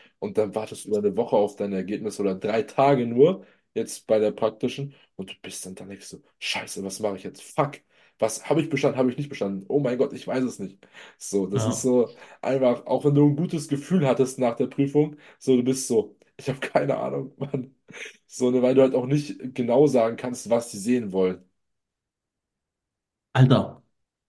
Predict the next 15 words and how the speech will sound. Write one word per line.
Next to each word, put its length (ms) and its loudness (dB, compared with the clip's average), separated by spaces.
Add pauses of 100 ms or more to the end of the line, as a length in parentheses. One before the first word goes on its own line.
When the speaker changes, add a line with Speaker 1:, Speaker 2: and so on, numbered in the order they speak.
Speaker 2:
das 180 2
ist 140 4
halt 120 6
Speaker 1:
So. 20 2
Speaker 2:
einfach 200 0
beschissen. 520 -2
Aber 180 8
ich 120 6
muss 140 8
noch 220 6
kurz 260 2
was 180 8
sagen 260 8
zur 160 2
Fahrschule. 800 2